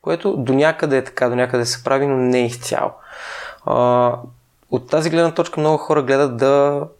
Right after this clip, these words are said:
да минат по-тънко, да минат с по-евтин инструктор или с по-евтина екипировка, което е напълно нормално.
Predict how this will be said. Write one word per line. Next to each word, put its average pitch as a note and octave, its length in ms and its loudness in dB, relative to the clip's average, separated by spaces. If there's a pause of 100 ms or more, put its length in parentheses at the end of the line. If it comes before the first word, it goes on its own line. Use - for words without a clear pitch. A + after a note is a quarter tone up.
(220)
да G#3+ 380 0
минат F3+ 240 0
по-тънко, D3+ 580 -2
да C3 100 0
минат C#3+ 260 2
с - 220 -8
по-евтин C3+ 420 0
инструктор C3 500 -2
или C3 160 2
с B2+ 280 -8
по-евтина C3 400 0
екипировка, C3 640 -2
което C3 260 -2
е - 20 0
напълно C#3 360 2
нормално. C3+ 540 2